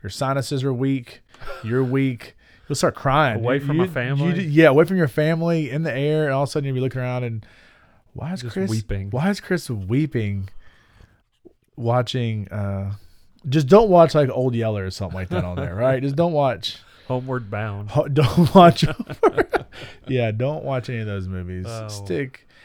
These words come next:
Speaker 1: I mean, but even random movies, you might be like, "Oh, I'll watch Missus Doubtfire." You're gonna cry during that too.
Speaker 2: Yeah, that's true.
Speaker 1: Right? Like, there's just
Speaker 2: I just gotta hold it together.
Speaker 1: any Disney movie.
Speaker 2: Yeah.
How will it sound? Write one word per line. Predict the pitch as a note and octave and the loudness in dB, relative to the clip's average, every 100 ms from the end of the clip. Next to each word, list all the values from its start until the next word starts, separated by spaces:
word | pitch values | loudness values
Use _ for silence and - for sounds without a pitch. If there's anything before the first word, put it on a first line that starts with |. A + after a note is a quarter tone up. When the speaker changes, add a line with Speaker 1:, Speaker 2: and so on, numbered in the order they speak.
| - | -6
Speaker 1:
I | G#3+ | -2
mean, | C4 G3+ - G3+ | -2 -2 -8 0
but | G#3+ | 2
even | A#3 C#4 | 2 2
random | F3 A3+ A#3 | 2 4 2
movies, | C3+ A2 G2+ B2+ | 2 -2 -4 -4
you | |
might | F3 D#3+ | -4 0
be | E3 | 2
like, | D#3+ C3+ - G3 | 2 0 -6 -2
"Oh, | G#3 | 0
I'll | F#3 | 2
watch | G3 - | 0 0
Missus | C3+ G#2+ G#2 | -4 -4 -4
Doubtfire." | G#2 G#2 A2 A2+ C3 | -2 -4 -2 -2 0
You're | C#3+ | 0
gonna | A#3 F3 | -2 0
cry | D#3 D#3 | 4 6
during | F3 F3+ | 6 6
that | F#3+ | 4
too. | C#4 E4+ C#3 | 4 2 0
Speaker 2:
Yeah, | G#2+ G#2 G2+ - | -2 -8 -12 -20
that's | - | -20
true. | - G#2+ G#2 _ - - B2+ | -14 -14 -14 _ -20 -12 -2
Speaker 1:
Right? | D3 G#3 | 0 0
Like, | E3 C3+ B2 - | 0 -2 -2 -4
there's | B2 C3+ | -4 -4
just | E3 D3 - - - B2+ | -4 -8 -14 -10 -10 -8
Speaker 2:
I | |
just | B2+ | -10
gotta | A#2 G2 | -10 -8
hold | G#2+ G#2+ | -10 -12
it | - | -16
together. | - G2+ B2 B2 | -16 -16 -14 -4
Speaker 1:
any | C#3+ F3+ | 2 4
Disney | D3 F#3 D#3 | 8 8 6
movie. | A2+ G2+ E2 D#2+ G#2 | -2 -4 -8 -12 -10
Speaker 2:
Yeah. | G#2+ | -12